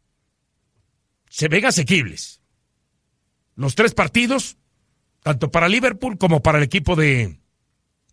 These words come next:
del Manchester City. Tal vez la aduana difícil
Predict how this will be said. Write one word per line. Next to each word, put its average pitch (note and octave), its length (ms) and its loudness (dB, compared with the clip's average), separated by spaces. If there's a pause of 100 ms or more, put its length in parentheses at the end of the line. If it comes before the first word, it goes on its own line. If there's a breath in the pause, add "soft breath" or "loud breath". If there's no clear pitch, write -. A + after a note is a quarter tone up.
(680)
del E3 160 2
Manchester F3 460 2
City. G#2+ 320 -6 (1400)
Tal G3+ 180 2
vez B3 220 2
la A#3+ 100 6
aduana A#3+ 400 4
difícil D#3 720 0